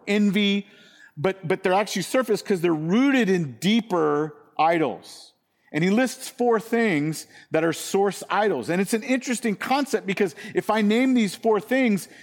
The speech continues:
you could see that maybe these are some of the things that you struggle with that you put your hope into that end up,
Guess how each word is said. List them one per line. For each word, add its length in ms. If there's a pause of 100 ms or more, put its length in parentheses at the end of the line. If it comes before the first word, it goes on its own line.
(160)
you 140
could 160
see 160
that 160
maybe 240
these 240
are 80
some 180
of 80
the 80
things 240
that 100
you 200
struggle 320
with 140
that 180
you 40
put 280
your 180 (240)
hope 340
into 540 (360)
that 100
end 160
up, 100